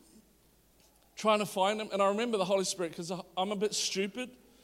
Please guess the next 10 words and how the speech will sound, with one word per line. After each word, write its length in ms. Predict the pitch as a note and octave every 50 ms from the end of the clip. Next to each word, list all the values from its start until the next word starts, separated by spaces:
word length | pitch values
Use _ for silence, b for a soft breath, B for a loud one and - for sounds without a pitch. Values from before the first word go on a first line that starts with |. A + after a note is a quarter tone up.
| b b b b b
so 360 | - - - G#3 F3+ F3 E3+
God's 400 | - - - F#3+ F#3 F#3 F3+ -
gotta 140 | - F#3 F3 E3
speak 400 | - - - - F#3+ E3+ - -
to 100 | F#3+ E3+
me 340 | E3 D#3 D3+ D3 C#3+ C3 - b b b b b b b b
how 240 | - D#3+ F3 E3 D#3
I 120 | D#3 D3+
understand, 720 | D3+ C#3+ D3 C#3 C#3 C3 - - E3+ D#3 C#3 B2 A2 G2+ G#2
right? 260 | A#2 C#3 F3 G3+